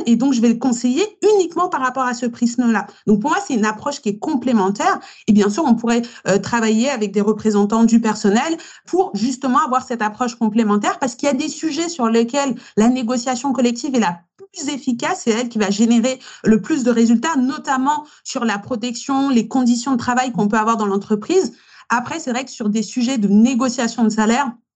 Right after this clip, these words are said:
une augmentation générale sur, euh, mille, dix mille salariés, forcément, ça sera toujours de l'ordre de un, deux, trois pour cent. Euh,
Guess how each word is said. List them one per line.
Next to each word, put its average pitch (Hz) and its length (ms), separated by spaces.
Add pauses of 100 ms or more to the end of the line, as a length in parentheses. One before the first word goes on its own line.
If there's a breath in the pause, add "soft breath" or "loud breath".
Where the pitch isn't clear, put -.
(400)
une 262 120
augmentation 277 580
générale 254 460
sur, 240 220
euh, 202 120
mille, 226 460
dix 226 180
mille 294 180
salariés, 226 600 (240 loud breath)
forcément, 269 400
ça 233 160
sera 233 140
toujours 254 280
de 233 100
l'ordre 233 260
de 220 160
un, 233 160
deux, 214 280
trois 226 280
pour 220 160
cent. 262 260
Euh, 180 60